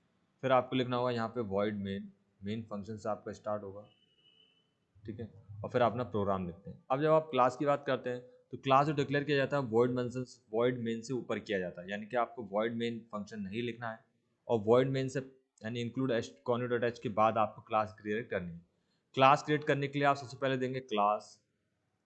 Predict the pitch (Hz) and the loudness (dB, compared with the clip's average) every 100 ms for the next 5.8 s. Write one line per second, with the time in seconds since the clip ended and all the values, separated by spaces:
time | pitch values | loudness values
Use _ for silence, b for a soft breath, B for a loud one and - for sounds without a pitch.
0 | _ _ _ _ - 117 - 110 113 117 | _ _ _ _ -8 -6 2 4 4 2
1 | 123 123 123 117 107 120 117 117 - 101 | 0 0 -2 -2 2 2 0 -2 -6 -4
2 | 113 104 113 110 110 110 104 101 - _ | 0 0 0 -4 -4 -6 -8 -14 -20 _
3 | _ - 120 151 139 143 139 135 131 131 | _ -10 -2 0 0 0 -4 0 0 0
4 | 123 107 101 98 87 90 101 110 131 156 | -2 0 0 -2 -6 -10 -6 -2 -2 -2
5 | 151 - - 135 135 127 - 120 | -6 -8 -10 -8 -8 -10 -12 -14